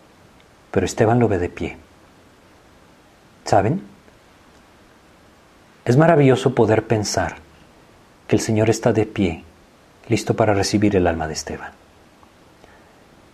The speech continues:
Y lo mismo pasará con nosotros si nos rendimos a sus pies.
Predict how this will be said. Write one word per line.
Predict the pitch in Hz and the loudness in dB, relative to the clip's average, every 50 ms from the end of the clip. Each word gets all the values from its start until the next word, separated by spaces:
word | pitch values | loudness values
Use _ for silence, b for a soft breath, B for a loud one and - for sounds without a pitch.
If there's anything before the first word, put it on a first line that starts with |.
| _ _ _ _ _ _ _ _ - | _ _ _ _ _ _ _ _ 0
Y | 120 | 2
lo | 120 117 | 2 4
mismo | 143 156 - 196 185 | 4 4 2 2 2
pasará | - 170 151 - 160 139 127 - | 2 2 2 4 2 2 2 2
con | - 131 123 | 2 2 2
nosotros | 117 104 - - 104 98 - 95 95 - | 2 0 -2 -4 -6 -4 -4 -6 -6 -6
si | - 107 | -4 -4
nos | 95 90 | -4 -2
rendimos | 98 95 92 92 95 92 85 82 - | -4 -4 -4 -4 -4 -6 -6 -6 -8
a | 87 | -10
sus | - - 82 - | -8 -10 -12 -12
pies. | - - 90 80 - - - | -10 -10 -10 -10 -10 -14 -18